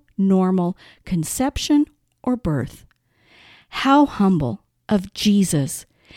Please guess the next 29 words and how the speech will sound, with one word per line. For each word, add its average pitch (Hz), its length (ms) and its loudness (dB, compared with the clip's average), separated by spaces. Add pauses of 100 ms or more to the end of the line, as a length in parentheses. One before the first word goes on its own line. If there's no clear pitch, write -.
(220)
King 330 260 8
of 349 160 4
Kings 180 380 2
and 190 300 2
Lord 330 280 6
of 359 140 0
Lords, 165 440 2 (300)
to 240 140 4
condescend 285 1040 2
and 214 340 6
make 320 300 4
himself 196 720 0 (260)
so 339 460 6
small, 160 580 0 (240)
so 349 520 6
vulnerable, 185 760 0
and 202 220 2
fully 320 460 4
human, 185 500 2 (400)
wrapped 247 640 2 (140)
in 262 420 4
flesh - 720 -6 (420)
as 190 200 0
a 175 120 0 (140)
gift - 520 -2 (260)
for 170 180 -6
you 214 480 6 (420)
and 247 280 2
me. 120 280 -4